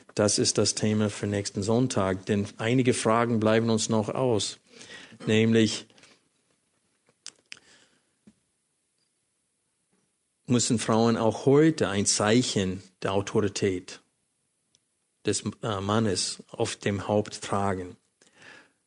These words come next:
Manche fragen sich auch, ob es nicht zwei Zeichen der Autorität gibt, zusätzlich zum Kopftuch auch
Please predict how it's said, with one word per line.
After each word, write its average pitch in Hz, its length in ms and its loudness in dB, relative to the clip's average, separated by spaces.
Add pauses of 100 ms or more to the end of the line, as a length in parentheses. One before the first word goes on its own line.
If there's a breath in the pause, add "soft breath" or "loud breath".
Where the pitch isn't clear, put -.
(260)
Manche 113 320 2
fragen 120 340 2
sich 113 240 2
auch, 120 260 2
ob 117 200 2
es 117 180 2
nicht 123 240 0
zwei 123 320 4
Zeichen 104 480 0
der 95 100 -2
Autorität 98 600 -2
gibt, 95 420 -6 (200)
zusätzlich 123 600 2
zum 107 160 -4
Kopftuch 117 520 0
auch 117 280 0